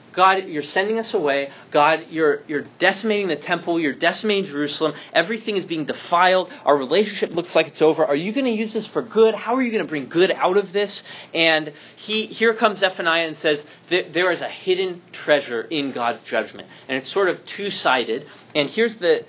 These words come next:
here's really, w-, we'll say three-sided even. Here's some of the hidden treasure that comes out of judgment. Chapter one, verse four, "I will stretch out my hand against Judah and against all the inhabitants of Jerusalem."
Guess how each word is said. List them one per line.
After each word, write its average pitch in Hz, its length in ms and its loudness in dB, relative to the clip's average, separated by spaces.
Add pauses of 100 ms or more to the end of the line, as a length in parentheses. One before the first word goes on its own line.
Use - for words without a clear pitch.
(140)
here's 226 280 2 (500)
really, 240 300 6 (100)
w-, 175 220 -6
we'll 208 140 6
say 202 160 0
three-sided 143 680 0
even. 117 240 -6
Here's 202 320 0 (160)
some 202 240 0
of 190 100 -4
the 165 80 4
hidden 185 320 0
treasure 147 380 2
that 120 160 -6
comes 139 280 -4
out 127 220 0
of 113 120 -8
judgment. 110 440 -8 (520)
Chapter 208 300 2
one, 170 180 0
verse 165 220 -4
four, 131 380 0 (180)
"I 135 80 4
will 147 80 2
stretch 185 400 -2
out 233 160 2
my 196 120 0
hand 160 280 -4
against 139 380 -6
Judah 131 360 0
and 123 120 -12
against 117 280 -8
all 135 220 2
the 170 100 -4
inhabitants 135 640 -6
of - 160 -10
Jerusalem." 113 500 -12